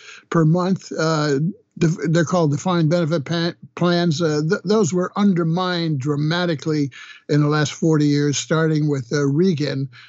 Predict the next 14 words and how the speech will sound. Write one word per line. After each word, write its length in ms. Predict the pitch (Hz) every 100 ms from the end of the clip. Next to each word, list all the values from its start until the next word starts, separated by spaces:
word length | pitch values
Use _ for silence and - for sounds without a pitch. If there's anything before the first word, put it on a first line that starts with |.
| -
uh, 220 | - 139 139
the, 100 | 147 151 156 -
who 140 | 185
brought 380 | 139 165 165 156
in 180 | 147 139
four 320 | - 185 170
oh 40 | 160
one 300 | 143 147 135
K 300 | 165 175 170
plans 640 | - 139 143 123 135 - - - - -
in 160 | 165 165
which 320 | 151 - -
the, 300 | 160 151 143
uh, 160 | 139